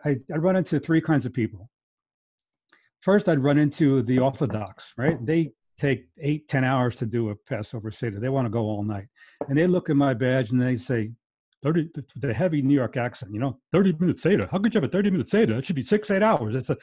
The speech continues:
that's a shame. How could you do it thirty, thirty minutes?" And I look at them and I say, "Well, you know, it's okay because a lot of Jewish people are, are moving away. And if I can bring them back in and they want more, then I'll send them to you." He goes, "All right, you're doing a good thing."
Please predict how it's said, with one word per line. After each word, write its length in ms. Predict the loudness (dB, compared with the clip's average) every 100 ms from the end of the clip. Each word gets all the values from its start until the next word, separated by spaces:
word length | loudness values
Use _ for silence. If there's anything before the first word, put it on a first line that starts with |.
| -4
that's 160 | -2 0
a 40 |
shame. 300 | 2 4 4
How 120 | 2 2
could 180 | 2
you 60 | 4
do 160 | 4 4
it 100 | 2
thirty, 200 | -2 0
thirty 260 | -2 2
minutes?" 300 | 2 0 -2 _ _ _ _ _ _ -4
And 100 | 0
I 60 | 4
look 220 | 2 2
at 100 | 0
them 200 | 2 4
and 100 | 2
I 80 | 0
say, 240 | 0 -2
"Well, 360 | 0 0 2 0
you 120 | -2
know, 320 | -2 -2 -4 _ _ _ _ -2
it's 160 | 0 2
okay 440 | 2 4 2 2
because 320 | 0 0 0 0
a 60 |
lot 180 | 0 0
of 60 | 2
Jewish 240 | -2 0
people 260 | -2 -2 -2
are, 180 | -2 0
are 60 |
moving 380 | 2 2 2 0
away. 460 | 0 0 0 0 -2
And 180 | -4 -8 _ _
if 100 | -2
I 100 | 0
can 180 | 2 2
bring 180 | 2 4
them 120 | 4
back 300 | 2 0 0
in 300 | 2 2 2 -2 _ _ _ _ _ _
and 100 | 0
they 60 | 4
want 200 | 4 4
more, 220 | 6 4
then 140 | 6 4
I'll 80 |
send 240 | 4 2 2
them 80 | 4
to 120 | 2
you." 300 | 2 -2 -8
He 60 | -6
goes, 200 | -4 2
"All 180 | 4
right, 180 | 4 2
you're 80 | 2
doing 200 | 2 2
a 40 |
good 180 | 2 -2
thing." 200 | -6 -14